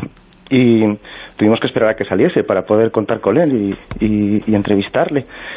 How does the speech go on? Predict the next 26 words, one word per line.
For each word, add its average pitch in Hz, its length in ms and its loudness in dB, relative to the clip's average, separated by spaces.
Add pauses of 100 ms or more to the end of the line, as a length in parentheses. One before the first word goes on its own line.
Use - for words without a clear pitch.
(480)
Quiero 123 160 2
decir 120 180 0
que - 80 -6
es - 80 -2
una 113 140 0
cosa 127 400 0
viva, 120 380 0
va, - 180 -2 (500)
sale 143 160 0
a 139 40 2
los 117 160 -2
medios 143 320 2
de 113 80 2
vez 123 160 0
en 107 100 0
cuando, 127 380 0 (680)
eh, 117 180 4
desaparece 120 580 0
un 117 80 2
par 123 120 -2
de 117 120 2
años, 120 240 -2
no 117 80 -2
hablamos 113 340 -2
de 113 180 4
ello, 131 200 2